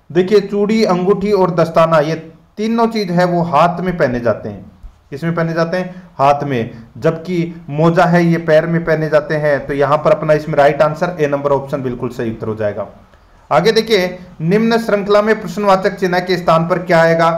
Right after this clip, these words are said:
वो अपने को यहाँ पर क्या करना है, ज्ञात करना है। दोस्तों आप यहाँ पे देख सकते हैं, देखिए आई, आई कितने नंबर पर आ रहा है दोस्तों,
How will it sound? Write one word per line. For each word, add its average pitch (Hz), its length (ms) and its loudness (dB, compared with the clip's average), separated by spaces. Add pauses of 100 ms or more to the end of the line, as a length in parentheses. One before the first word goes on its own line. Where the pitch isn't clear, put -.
(240)
वो 156 120 2
अपने 165 280 2
को 156 140 0
यहाँ 147 140 2
पर 147 160 -4
क्या 151 160 0
करना 143 280 0
है, 147 180 2 (260)
ज्ञात 156 420 2
करना 135 260 -2
है। 131 240 -2 (280)
दोस्तों 190 300 2
आप 190 200 4
यहाँ 180 180 0
पे 180 140 -2
देख 170 180 -4
सकते - 300 -8
हैं, 160 500 -4 (1400)
देखिए 175 560 -4 (260)
आई, 175 380 2 (240)
आई 160 180 2
कितने 190 260 -4
नंबर 190 240 2
पर 185 160 2
आ 175 100 6
रहा 185 120 4
है 180 80 0
दोस्तों, 175 320 -4